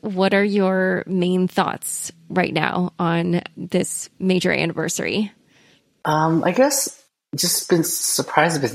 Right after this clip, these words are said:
Speaker 2: it's been so many years already. It feels like just yesterday when I found out about Bitcoin, when I first read about it in two thousand eleven. Yeah, it's just amazing that it's been ten years already.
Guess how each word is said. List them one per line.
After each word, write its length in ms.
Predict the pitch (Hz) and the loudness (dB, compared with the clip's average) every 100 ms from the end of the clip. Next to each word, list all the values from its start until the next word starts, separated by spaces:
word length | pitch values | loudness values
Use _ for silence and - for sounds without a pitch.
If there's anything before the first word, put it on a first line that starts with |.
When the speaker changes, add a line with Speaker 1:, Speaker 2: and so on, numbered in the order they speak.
| 143 | -6
Speaker 2:
it's 140 | 120 - | -8 -2
been 200 | 120 101 | 0 2
so 220 | - 117 | 2 2
many 200 | 117 110 | 2 0
years 380 | 90 98 135 117 | 0 0 2 2
already. 440 | 87 87 73 - - _ - - _ - | 0 0 -4 -6 -10 _ -20 -20 _ -8
It 160 | - | 0
feels 240 | 135 143 131 | 2 4 4
like 180 | 104 | 2
just 260 | - 107 - | 0 -4 -2
yesterday 440 | 101 - 104 87 | -2 0 0 0
when 160 | 85 90 | -2 -2
I 80 | 87 | -4
found 260 | - 92 | -2 -2
out 140 | 90 87 | 0 -2
about 240 | 90 85 | -4 -4
Bitcoin, 480 | 95 90 - 87 87 - _ _ _ _ _ - | -4 -4 -6 -8 -10 -16 _ _ _ _ _ -10
when 120 | 101 | -10
I 40 | |
first 280 | - 101 - | -2 -2 0
read 140 | 101 98 | -2 -2
about 260 | 95 95 | 0 -2
it 220 | 95 - - _ _ - | -2 -4 -10 _ _ -10
in 200 | 95 92 | -8 -6
two 140 | 107 | -4
thousand 340 | 104 95 90 | -2 0 -2
eleven. 380 | 87 98 98 - - _ _ _ _ _ | -2 -4 -4 -10 -16 _ _ _ _ _
Yeah, 260 | - 101 98 - | -4 -4 -4 -10
it's 220 | 104 - | -10 -4
just 360 | 110 - - - - | -2 -4 -6 -12 -4
amazing 440 | 107 104 113 107 | 0 2 2 0
that 60 | 90 | -4
it's 120 | - | -4
been 120 | 95 | -6
ten 220 | 87 90 | -4 -6
years 240 | 92 101 92 | -4 -4 -4
already. 300 | 80 87 | -8 -12